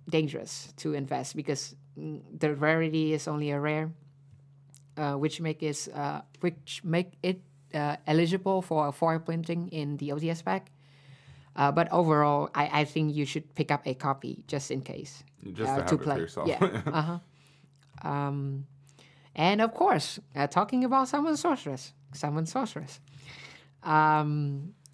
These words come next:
Speaker 1: it's a jump promo right now, uh, and if we know about jump promo, it won't be reprinted at, for at least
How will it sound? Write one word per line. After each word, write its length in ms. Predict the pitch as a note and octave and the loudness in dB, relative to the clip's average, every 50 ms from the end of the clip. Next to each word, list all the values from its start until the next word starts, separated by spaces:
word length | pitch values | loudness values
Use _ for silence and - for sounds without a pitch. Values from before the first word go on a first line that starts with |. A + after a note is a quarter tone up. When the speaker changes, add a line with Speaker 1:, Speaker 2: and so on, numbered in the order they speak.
| - - _ _ | -20 -20 _ _
Speaker 1:
it's 160 | D#3+ C#3+ - | -2 0 0
a 80 | D#3+ C#3 | 0 2
jump 240 | - F3 A#3+ C4 - | 2 2 2 4 2
promo 260 | F#3 D3 C#3+ C#3+ C#3 | 2 2 2 2 0
right 160 | C#3+ C#3+ C#3+ | 0 0 0
now, 260 | C#3+ C#3+ D3+ E3 F3 F3+ - - - - _ _ - | 0 0 -2 -2 -4 -6 -10 -18 -20 -20 _ _ -10
uh, 380 | D#3 D3+ D3 D3 C#3+ D3 D3+ - - | -8 -4 -4 -2 -2 -4 -4 -6 -4
and 560 | D3 D3 D3 D3 D3 D3 D3 C#3+ C#3+ C#3+ C#3+ - - - - - - - - | -2 -2 0 0 0 -2 -2 -4 -4 -6 -8 -12 -18 -20 -20 -20 -20 -4 0
if 240 | D#3 D3 C#3+ - - | 0 0 0 0 0
we 500 | D#3 D#3 D#3 D3+ D3+ D3 D3+ D3+ D#3 - C#3+ | 2 2 2 2 0 -2 -4 -6 -8 -8 -2
know 240 | D#3 D3+ D#3+ F3+ F#3+ | 0 2 4 4 4
about 220 | D#3+ D3+ C#3+ C#3 | 4 2 2 2
jump 200 | C#3+ E3 F3 D#3+ | 2 0 0 0
promo, 320 | D#3+ D3+ C#3+ D3 C#3+ C#3 - | 0 0 0 -2 -2 -2 -2
it 140 | D3+ D3+ D3+ | -2 -2 0
won't 280 | C#3+ D3 D#3+ D#3 D3+ | 2 2 2 2 0
be 120 | D#3 D3 D3 | -2 -2 0
reprinted 480 | C#3+ D3 C#3 - D#3 D3 C#3+ C#3+ C#3 | -2 -2 -2 -2 -4 -2 -2 -4 -4
at, 140 | C#3 D3 C3+ | -6 -8 -8
for 180 | - - D3 D3 | -4 -4 -4 -4
at 80 | C#3+ | -4
least 400 | D#3 D3+ D3+ D3 C#3+ - - - | -4 -6 -6 -6 -6 -8 -12 -16